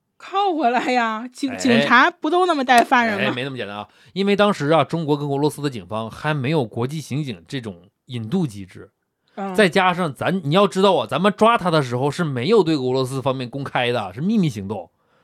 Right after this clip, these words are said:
Speaker 2: 对吧？你这没法通过外交部啊、公安部啊这种官方的部门去沟通的。
Speaker 1: 啊，所以如果，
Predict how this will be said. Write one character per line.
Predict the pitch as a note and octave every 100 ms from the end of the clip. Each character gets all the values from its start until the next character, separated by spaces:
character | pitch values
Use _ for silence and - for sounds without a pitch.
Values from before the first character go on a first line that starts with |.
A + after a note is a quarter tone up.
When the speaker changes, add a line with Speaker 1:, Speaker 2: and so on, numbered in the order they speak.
| _
Speaker 2:
对 | G3
吧？ | E3+ - _ _ _
你 | D3+
这 | D#3
没 | G3 G#3+
法 | G3+
通 | B2 F3
过 | F3+
外 | F3+
交 | F3+
部 | G#3 F#3+
啊、 | E3
公 | D3+ E3
安 | F3
部 | F#3 G3+
啊 | E3 -
这 | G3+
种 | C#3 G2
官 | - G3 G#3+
方 | F#3
的 | D3
部 | C#3 _ F3
门 | B2+ A#2+
去 |
沟 | C#3+ E3
通 | E3 F#3
的。 | G3+ - _ _ _ _ _ -
Speaker 1:
啊， | A3 - -
所 | - D4+
以 | C#4+
如 | F#3 F#3+ D4
果， | C4+ F#3